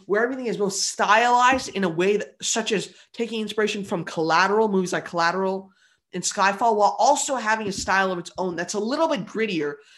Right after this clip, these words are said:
I think it's a little bit more hard-hitting and it's a little bit more R-rated territory. The violence is much more hard-hitting. There's blood. I think that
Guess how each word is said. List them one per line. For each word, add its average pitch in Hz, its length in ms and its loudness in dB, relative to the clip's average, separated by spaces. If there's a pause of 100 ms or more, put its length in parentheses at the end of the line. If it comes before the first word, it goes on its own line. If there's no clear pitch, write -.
(140)
I 214 60 -4
think 202 180 -8
it's - 120 -6
a 220 60 -4
little 247 320 -2
bit 262 160 -2
more 208 220 0
hard-hitting 196 580 -2
and 190 80 -10
it's 185 100 -8
a 185 60 -8
little 220 360 -2
bit 220 160 -6
more 185 400 -2 (340)
R-rated 180 920 0
territory. 165 640 -8
The 160 140 -12
violence 202 480 0
is 175 100 -10
much 196 300 -4
more 185 300 -2 (340)
hard-hitting. 185 640 0
There's 170 220 -4
blood. 175 500 0 (460)
I 220 60 -4
think 233 180 -8
that - 280 2